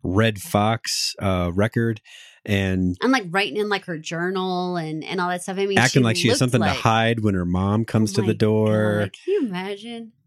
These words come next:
Speaker 1: Well, you know, kind of. And had to move back home. I was a little bit older than high school age. And that,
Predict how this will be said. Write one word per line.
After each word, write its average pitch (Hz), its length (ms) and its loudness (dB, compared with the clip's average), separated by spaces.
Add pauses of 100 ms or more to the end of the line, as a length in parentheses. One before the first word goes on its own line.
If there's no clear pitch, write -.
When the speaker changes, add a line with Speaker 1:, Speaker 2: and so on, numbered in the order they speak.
(140)
Speaker 1:
Well, 220 340 4
you 196 120 4
know, 196 280 2 (260)
kind 185 340 4
of. 95 260 -4 (360)
And 98 240 2
had 90 160 0
to 85 40 -4
move 90 240 2
back 82 300 -2
home. 87 400 -4 (380)
I 123 100 2
was 147 140 4
a 104 80 0
little 123 320 2
bit 90 160 -2
older 85 580 -2 (180)
than 90 680 -2 (200)
high 120 280 0
school 87 400 -2
age. 85 340 -2
And 113 240 0
that, 165 280 -2